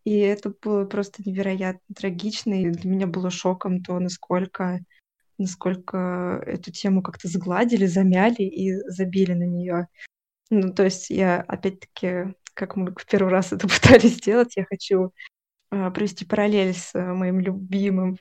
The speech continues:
рождественским фильмом «С любовью, Саймон», где его также разоблачают и не дают ему права, а, самому решать, когда, где и как он признается, что он гей.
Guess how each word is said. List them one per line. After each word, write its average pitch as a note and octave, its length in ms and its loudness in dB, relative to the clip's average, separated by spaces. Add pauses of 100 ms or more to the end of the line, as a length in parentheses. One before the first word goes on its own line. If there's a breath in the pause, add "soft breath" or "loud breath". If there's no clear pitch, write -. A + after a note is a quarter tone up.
рождественским F#3+ 880 -4
фильмом F#3+ 600 -2 (180 loud breath)
«С - 120 -8
любовью, F#3 440 2
Саймон», C4+ 560 2
где G3+ 200 2
его F#3+ 180 4
также F#3 340 0
разоблачают F#3 840 -2
и F#3+ 100 -2
не F#3 140 0
дают F#3+ 400 -4
ему F#3 320 -6
права, F#3+ 420 -2 (840)
а, F3+ 400 -4
самому G3 600 0
решать, G#3+ 420 2
когда, F#3 340 0
где F3 260 -2
и F3+ 60 -10
как B3 320 -2 (200)
он G3 320 0
признается, F#3+ 640 -4
что F#3 220 -6
он F3+ 180 -2
гей. F3+ 360 -6